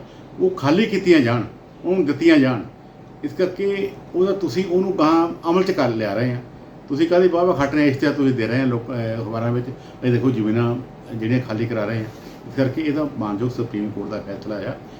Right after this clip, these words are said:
ਤੁਸੀਂ ਅਮਲ 'ਚ ਲਿਆਉਣਾ ਸੀ, ਲੈ ਆਉਂਦਾ ਚੰਗੀ ਗੱਲ ਵਾ। ਪਰ ਮੈਂ ਮੰਤਰੀ ਜੀ ਨੂੰ ਵੀ ਬੇਨਤੀ ਕਰਨੀ ਚਾਹੁੰਦਾ, ਦੇ ਵਿੱਚ ਬਹੁਤ ਸਾਰੀਆਂ ਇਹੋ ਜਿਹੀਆਂ ਘਟਨਾਵਾਂ ਹੋਈਆਂ ਜਿਹਨੇ ਪੰਜਾਬ ਦੇ ਇੱਕ ਮੇਨ ਪਾਰਟੀ ਜਿਹੜੀ ਆ ਕਾਂਗਰਸ ਪਾਰਟੀ,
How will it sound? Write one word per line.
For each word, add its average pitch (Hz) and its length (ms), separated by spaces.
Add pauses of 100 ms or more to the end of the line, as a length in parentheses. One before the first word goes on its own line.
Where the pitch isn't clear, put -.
(140)
ਤੁਸੀਂ 139 220
ਅਮਲ 165 160
'ਚ 165 60
ਲਿਆਉਣਾ 160 300
ਸੀ, 180 60
ਲੈ 156 180
ਆਉਂਦਾ 151 180
ਚੰਗੀ 156 300
ਗੱਲ 139 180
ਵਾ। 135 180 (420)
ਪਰ 156 120
ਮੈਂ 170 100
ਮੰਤਰੀ 139 300
ਜੀ 156 100
ਨੂੰ 165 80
ਵੀ 180 120
ਬੇਨਤੀ 131 320
ਕਰਨੀ 117 240
ਚਾਹੁੰਦਾ, 113 300 (480)
ਦੇ 117 60
ਵਿੱਚ 110 320 (320)
ਬਹੁਤ 113 220
ਸਾਰੀਆਂ 104 360
ਇਹੋ 95 80
ਜਿਹੀਆਂ 110 200
ਘਟਨਾਵਾਂ 95 360
ਹੋਈਆਂ 90 320 (880)
ਜਿਹਨੇ 139 640 (360)
ਪੰਜਾਬ 117 480
ਦੇ 117 440 (320)
ਇੱਕ 117 220
ਮੇਨ 110 360
ਪਾਰਟੀ 113 380
ਜਿਹੜੀ 104 320
ਆ 98 160
ਕਾਂਗਰਸ 101 360
ਪਾਰਟੀ, 85 360